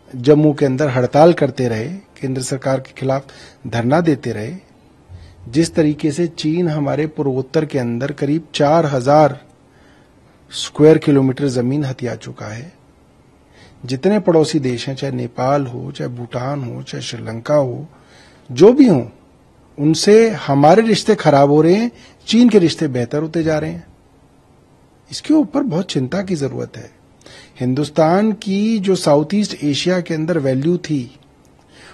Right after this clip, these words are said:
उसको भारतीय जनता पार्टी की सरकार के आने के बाद काफी धक्का लगा है। देखिए, छब्बीस लाख देश के नौजवान बच्चे,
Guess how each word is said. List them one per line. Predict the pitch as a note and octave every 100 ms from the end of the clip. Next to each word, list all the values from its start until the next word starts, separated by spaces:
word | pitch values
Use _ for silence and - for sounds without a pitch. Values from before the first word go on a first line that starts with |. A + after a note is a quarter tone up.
| _ -
उसको | D3 - - G#3 A3
भारतीय | E3+ D3+ D3+ D3+
जनता | D3 C#3+ C#3+
पार्टी | C#3 B2 D#3
की | F#3
सरकार | - B2+ B2 C3+
के | C#3+ C3
आने | A2 A#2
के | B2+ B2+
बाद | A#2+ G#3
काफी | - A#2 F#3
धक्का | D3+ - B2+
लगा | B2+ A#2+
है। | - - _ _ C3+
देखिए, | A#2+ - D#3+ E3 - - _ _ _ _ _ _ _ -
छब्बीस | - A#2 A#2 D3+ D3+ - A2+
लाख | A2 A2+ B2 A#2 - - - _ _ _ _ _ _ _ _ _ _ _ _ _ _
देश | A2+ G#2 B2+ C#3 C3+ -
के | - C#3 D3+ C#3
नौजवान | A#2 A#2 B2 A2+ A#2 A#2 A#2+
बच्चे, | G#2+ G#2+ - A#2 G#2